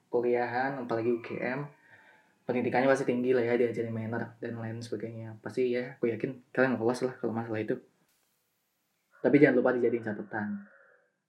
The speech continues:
Uh, sama ya, kalau bisa kalian jawab pertanyaan tuh nggak belibet sih. Jadi misalkan kalian disuruh jelasin nama lengkap,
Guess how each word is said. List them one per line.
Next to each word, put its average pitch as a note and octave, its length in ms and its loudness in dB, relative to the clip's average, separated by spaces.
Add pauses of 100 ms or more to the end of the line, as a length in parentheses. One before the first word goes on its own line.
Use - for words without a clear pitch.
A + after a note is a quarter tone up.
(320)
Uh, - 320 -12 (320)
sama A#2+ 320 -2
ya, D3+ 400 8 (160)
kalau B2 160 6
bisa D#3+ 240 6
kalian D#3+ 480 6
jawab B2+ 560 4
pertanyaan B2 480 0
tuh D#3+ 160 2
nggak A#2+ 160 4
belibet B2 400 0
sih. - 240 -10 (800)
Jadi C3+ 160 4
misalkan A#2+ 480 0
kalian A2+ 560 -2
disuruh A2+ 320 -4
jelasin A2 400 -4
nama A2 240 -6
lengkap, G#2+ 480 -6